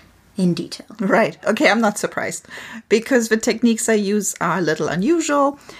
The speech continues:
Speaker 2: I focus on working with the subconscious mind with certain techniques. So I often find that when people look at my list of services on my website or I give them my business card, uh, they say, "What's this psyche thing you do?"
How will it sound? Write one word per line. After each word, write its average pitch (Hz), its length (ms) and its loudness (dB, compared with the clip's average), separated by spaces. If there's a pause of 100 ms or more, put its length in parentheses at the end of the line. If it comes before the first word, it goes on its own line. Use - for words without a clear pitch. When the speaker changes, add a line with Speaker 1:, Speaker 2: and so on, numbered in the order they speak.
(180)
Speaker 2:
I 165 440 0
focus 175 400 -4
on 156 160 -4
working 160 280 -4
with 156 160 -10
the 165 60 -6
subconscious - 720 -6
mind 208 460 4 (320)
with 175 100 -2
certain 165 380 -2
techniques. 165 580 -8 (340)
So - 460 2
I 262 220 2
often 233 260 0
find 220 240 4
that 196 80 2
when 190 160 -2
people 262 340 -2
look 202 220 0
at 196 100 -2
my 180 160 0
list 185 300 0
of - 100 -4
services 208 800 0
on 208 140 0
my 160 120 -2
website 202 520 -2
or 175 100 2
I 160 60 0
give 185 240 2
them 160 120 2
my 143 140 -6
business 214 540 0
card, 156 440 -2 (800)
uh, 185 240 0
they 180 220 -4
say, 190 340 -2 (600)
"What's 480 200 0
this - 240 0
psyche 254 420 0
thing 170 360 -2
you 147 160 -4
do?" 135 280 -10